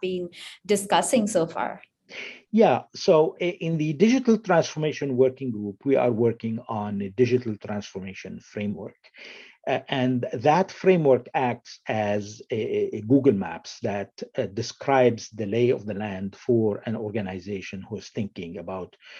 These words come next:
Speaker 2: uh, undergoing, uh, digital transformation in an industrial context. It doesn't necessarily give you a specific roadmap because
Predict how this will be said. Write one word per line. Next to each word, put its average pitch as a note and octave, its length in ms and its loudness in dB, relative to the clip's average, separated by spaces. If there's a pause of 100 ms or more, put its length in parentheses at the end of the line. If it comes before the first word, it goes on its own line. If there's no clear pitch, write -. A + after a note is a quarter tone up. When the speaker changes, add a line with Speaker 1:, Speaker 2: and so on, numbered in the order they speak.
(320)
Speaker 2:
uh, A2 160 -4 (580)
undergoing, A2 800 4 (140)
uh, G2+ 240 -4
digital A2 360 -4
transformation F#2+ 840 -10
in G2+ 140 -10
an G#2+ 160 -10
industrial G2+ 540 -10
context. - 640 -16 (460)
It B2+ 100 4
doesn't D#3 340 6
necessarily D3 520 4
give B2 220 2
you B2+ 380 2
a A#2 240 -4
specific B2+ 640 0
roadmap A#2 520 4
because G#2 280 -8